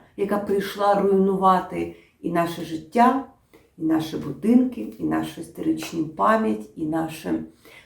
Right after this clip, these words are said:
е, культурну спадщину. М, мені особливо боляче думати саме про такі втрати,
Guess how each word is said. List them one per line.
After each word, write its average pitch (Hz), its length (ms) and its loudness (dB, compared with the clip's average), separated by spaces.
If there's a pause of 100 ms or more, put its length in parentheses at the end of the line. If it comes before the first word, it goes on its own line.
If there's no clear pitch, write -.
е, 170 180 0
культурну 196 640 2
спадщину. - 760 -6 (680)
М, - 320 -6 (380)
мені 214 280 6
особливо 226 680 4
боляче 190 880 4
думати 175 720 -2 (140)
саме 196 320 -2
про 190 160 -6
такі - 320 -10
втрати, 208 800 -2